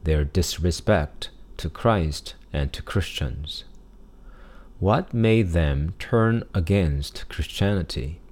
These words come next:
The list will be long, but the most common item on the list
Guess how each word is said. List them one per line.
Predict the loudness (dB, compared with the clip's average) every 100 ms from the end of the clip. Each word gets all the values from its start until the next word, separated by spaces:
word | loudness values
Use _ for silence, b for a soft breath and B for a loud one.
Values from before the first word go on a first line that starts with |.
| -20 -20 -20 -20 -20 -20 B B B B B
The | 6
list | 8 8 4 -4 -4
will | 2 4
be | 4 4
long, | 4 4 4 0 -4 -10 -14 -20 -20 b b b b b b b
but | 0
the | 4
most | 6 6 4 -2
common | 0 4 6 6
item | 6 6 4 2 2
on | 2 2
the |
list | 4 4 2 -2 -10